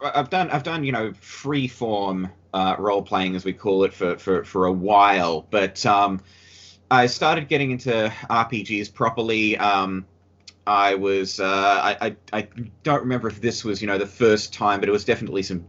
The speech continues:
very early stuff that I did, um, playing games of D twenty Future,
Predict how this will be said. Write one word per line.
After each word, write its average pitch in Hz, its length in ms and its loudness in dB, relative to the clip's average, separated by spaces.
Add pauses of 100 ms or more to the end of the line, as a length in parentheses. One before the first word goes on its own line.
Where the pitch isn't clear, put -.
very 104 360 4
early 101 320 2
stuff 95 340 -2
that 95 80 -2
I 90 120 2
did, 92 300 0 (440)
um, 101 500 4
playing 113 720 -2
games 107 360 0
of 92 200 -8
D 110 180 -4
twenty 104 320 -4
Future, 101 720 -4